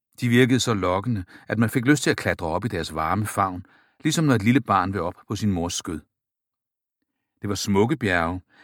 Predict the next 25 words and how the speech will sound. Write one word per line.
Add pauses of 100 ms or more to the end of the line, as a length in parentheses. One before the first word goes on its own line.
hvis
sider
var
beklædt
med
tæpper
af
brunt
græs. (1700)
Mod
vest
rejste
Santa
Lucias
bjergene
sig
mod
himlen (200)
og
skærmede
dalen
mod
det
åbne
hav.